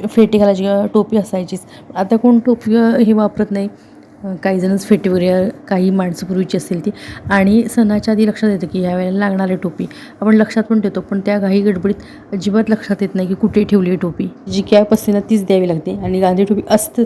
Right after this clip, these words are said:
घरात असतात, पण ती त्यावेळेला सापडत नाही, हे नेहमीचंच असतं.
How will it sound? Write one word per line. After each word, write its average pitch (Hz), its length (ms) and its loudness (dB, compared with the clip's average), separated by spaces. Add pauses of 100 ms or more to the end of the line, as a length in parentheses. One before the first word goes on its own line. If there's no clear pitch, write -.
घरात 208 320 2
असतात, 208 340 -2 (380)
पण 208 160 -2
ती 220 60 4
त्यावेळेला 220 400 2
सापडत 220 500 0
नाही, 180 120 -4 (340)
हे 214 60 0
नेहमीचंच 208 540 4
असतं. 196 320 -4